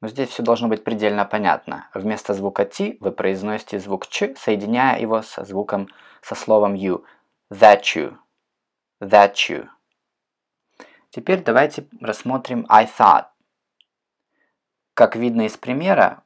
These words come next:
у вас второе слово thought – думал, и предлог that начинаются и заканчиваются на один и тот же звук, T H.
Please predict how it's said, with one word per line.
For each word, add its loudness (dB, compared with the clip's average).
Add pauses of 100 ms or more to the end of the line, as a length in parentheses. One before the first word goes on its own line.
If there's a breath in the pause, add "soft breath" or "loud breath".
у -12
вас 4
второе 8
слово 2
thought – 6 (520)
думал, -2 (2250)
и -6
предлог 2
that 8 (120)
начинаются 0
и -2
заканчиваются 0
на 6
один 2
и -2
тот 0
же -6
звук, -10
T -8
H. -10